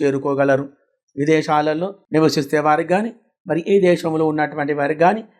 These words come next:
గ్రహచార శుభ ఫలితాల వలన, శని బుధుల యొక్క శుభ ఫలితాల వలన అనుకూలమైనటువంటి యొక్క ఫలితాలు కలిగి ఆనందమైనటువంటి యొక్క జీవనం అనేది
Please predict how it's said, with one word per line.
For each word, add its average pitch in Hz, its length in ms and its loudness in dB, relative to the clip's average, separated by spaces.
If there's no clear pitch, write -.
గ్రహచార 175 640 2
శుభ 156 300 -4
ఫలితాల 143 480 -2
వలన, 143 400 -2
శని 202 360 0
బుధుల 156 280 2
యొక్క 151 400 0
శుభ 175 240 0
ఫలితాల 143 460 -2
వలన 170 280 -4
అనుకూలమైనటువంటి 165 840 -2
యొక్క 151 200 -2
ఫలితాలు 147 480 -4
కలిగి 147 500 -2
ఆనందమైనటువంటి 156 880 0
యొక్క 139 180 -6
జీవనం 139 460 -4
అనేది 175 440 -4